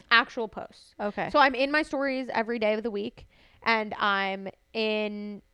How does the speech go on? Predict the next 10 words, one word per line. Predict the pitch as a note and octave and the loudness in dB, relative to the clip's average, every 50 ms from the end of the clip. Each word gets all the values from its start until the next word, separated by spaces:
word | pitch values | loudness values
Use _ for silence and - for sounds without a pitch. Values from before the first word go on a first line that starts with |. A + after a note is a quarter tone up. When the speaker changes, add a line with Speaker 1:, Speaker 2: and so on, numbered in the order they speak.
| _ _ - | _ _ -16
Speaker 1:
posts, | - - C4+ C#4 C4 B3+ - - - - | -8 0 4 6 6 4 4 -2 -8 -6
in | A#3+ C4+ C4+ C4+ C4+ B3 | -4 -4 -2 -4 -6 -8
feed | - B3 A3+ A3+ G#3 F3+ - | -8 -8 -8 -6 -8 -8 -6
posts, | A3+ G#3 F#3+ - - G3 - - - _ _ _ _ _ | -6 -4 -4 -4 -6 -8 -12 -18 -20 _ _ _ _ _
Speaker 2:
Six. | _ _ - - - G#3 - | _ _ -18 -12 -12 -12 -6
Speaker 1:
six | - - B3 - - | -2 -2 -2 0 -2
days | - G#3+ G#3 F#3 | -6 -6 -6 -6
a | F#3+ | -8
week. | F3 - - - - - _ _ _ _ _ _ _ _ - | -10 -10 -12 -14 -16 -20 _ _ _ _ _ _ _ _ 0
Um, | - G3+ G3+ F#3+ F3+ F3+ F3 F3 F3 E3+ - | 2 4 4 4 2 0 -2 -4 -8 -12 -18